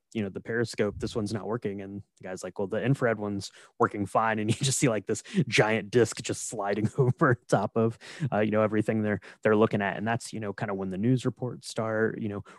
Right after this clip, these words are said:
reporting on these things. So everyone's starting to get clued in on it. Um, so they send a, one of the, you know, kind of a satellite plane, you know,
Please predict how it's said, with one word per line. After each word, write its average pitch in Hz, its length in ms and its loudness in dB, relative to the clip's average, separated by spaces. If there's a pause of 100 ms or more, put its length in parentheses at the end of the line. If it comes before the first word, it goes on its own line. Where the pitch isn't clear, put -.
reporting 107 400 2
on 104 100 -2
these 95 180 0
things. 95 280 0
So - 80 2
everyone's 113 340 0
starting 101 240 -4
to 101 60 -8
get - 180 -10
clued 113 320 0
in 135 140 2
on 95 140 -4
it. 95 180 -8 (340)
Um, 92 320 -2
so 98 380 2 (400)
they 98 200 6
send 104 440 2
a, 95 300 2
one 107 220 -6
of 101 80 -6
the, 98 200 -8 (100)
you 117 80 -6
know, 101 160 -2
kind 127 160 -2
of 101 80 -2
a 92 60 0
satellite 107 640 2 (420)
plane, 95 400 0 (120)
you 98 60 -6
know, 92 140 -6